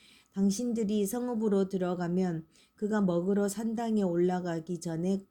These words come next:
곧 만나리이다. 그가 오기 전에는 백성이 먹지 아니하나니 이는 그가 제물을 축사한 후에야 청함을 받은 자가 먹음이니이다. 그러므로 지금 올라가소서, 곧 그를 만나리이다." 하는지라.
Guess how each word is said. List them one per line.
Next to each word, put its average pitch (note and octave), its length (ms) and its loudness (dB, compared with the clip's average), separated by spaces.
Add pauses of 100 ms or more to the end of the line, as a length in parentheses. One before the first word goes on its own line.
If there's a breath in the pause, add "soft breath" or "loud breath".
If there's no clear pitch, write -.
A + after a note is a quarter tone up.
곧 G3 260 -6 (200)
만나리이다. E3 880 0 (300 soft breath)
그가 G#3+ 260 0
오기 G3 280 4
전에는 F3+ 480 0
백성이 G#3 440 -2
먹지 F3+ 340 0
아니하나니 E3+ 840 -2 (360 loud breath)
이는 A3 240 0
그가 G#3 240 2
제물을 G#3 460 0
축사한 A3+ 460 -6
후에야 G#3 600 0
청함을 G3+ 540 0
받은 F#3 340 -4
자가 E3+ 300 -4
먹음이니이다. D#3 920 -2 (200)
그러므로 F#3 460 0
지금 G3 380 -4
올라가소서, F#3+ 800 -2 (360 soft breath)
곧 A3+ 240 -6
그를 G#3 240 2
만나리이다." F3 760 0
하는지라. F3+ 640 -2